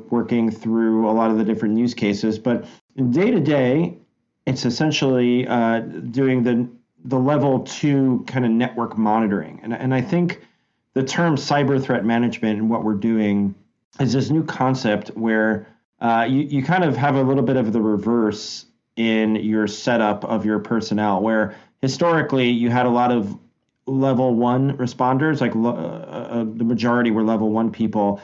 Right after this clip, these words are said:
and then you had very few level two, level three responders. We're kind of the opposite. We have more level two and level three and very few level one, and we kind of outsource our level one.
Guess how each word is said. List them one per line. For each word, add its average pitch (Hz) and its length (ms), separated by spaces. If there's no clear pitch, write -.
and 120 120
then 120 120
you 117 100
had 117 160
very 120 240
few 120 300
level 110 320
two, 113 240
level 107 260
three 113 300
responders. 101 760
We're 147 160
kind 151 200
of 120 80
the 117 80
opposite. 113 580
We 123 200
have 117 420
more 135 300
level 120 340
two 120 260
and 113 100
level 107 240
three 110 560
and 117 300
very 151 280
few 120 200
level 110 300
one, 101 260
and 101 120
we 113 80
kind 135 220
of - 60
outsource 117 580
our 107 140
level 101 320
one. 101 480